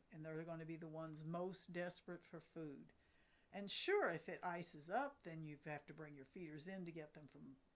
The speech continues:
uh, keep them from being broken. But hey, this picture was taken December sixth in southern Indiana, and there's no question that's a hummingbird. So they do come through. We don't necessarily see them,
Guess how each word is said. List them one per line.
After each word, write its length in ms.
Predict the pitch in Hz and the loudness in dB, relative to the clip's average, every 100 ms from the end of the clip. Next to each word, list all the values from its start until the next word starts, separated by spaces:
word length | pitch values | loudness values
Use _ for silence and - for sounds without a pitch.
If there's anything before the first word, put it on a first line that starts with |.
| 165 | -4
uh, 60 | 135 - | -4 -4
keep 140 | 214 | -4
them 140 | 156 151 | -4 -6
from 160 | 151 | -6
being 180 | 151 147 | -6 -6
broken. 440 | 143 240 320 165 160 | 2 4 4 0 0
But 200 | 175 - 240 | 0 0 0
hey, 280 | 262 - - - - - - - _ - | 0 0 -4 -20 -20 -20 -20 -20 _ 2
this 220 | 190 285 | 4 4
picture 340 | - 330 - | 2 0 0
was 180 | 285 269 | 0 -2
taken 340 | - 262 262 240 | 2 2 2 0
December 460 | 233 - 247 233 | -2 0 0 0
sixth 460 | 226 262 262 - - | -2 -4 -4 -8 -8
in 120 | 175 | -8
southern 380 | - 196 196 190 | -4 -4 -2 -2
Indiana, 400 | 196 165 185 240 170 | -2 0 2 2 0
and 100 | 151 | -4
there's 220 | 165 196 | -6 -4
no 80 | 214 | -6
question 520 | 202 - 233 - 214 | -4 -4 -4 -4 -4
that's 240 | 214 233 240 | -2 -2 0
a 60 | |
hummingbird. 600 | 226 285 185 147 147 143 - - _ - - - - | 0 0 0 0 0 -2 -8 -20 _ -20 -20 -20 -8
So 340 | - 196 190 175 | 2 6 6 4
they 160 | 180 | 4
do 180 | 160 208 | 4 4
come 300 | 233 262 262 | 4 4 4
through. 360 | 240 262 262 269 285 - - - - 170 | 4 2 4 2 -2 -16 -20 -20 -12 0
We 180 | 175 196 | 2 6
don't 240 | 220 214 | 8 8
necessarily 640 | 226 226 208 - 220 208 202 | 4 2 0 2 4 6 2
see 240 | - 233 | 0 0
them, 280 | 226 233 | 2 0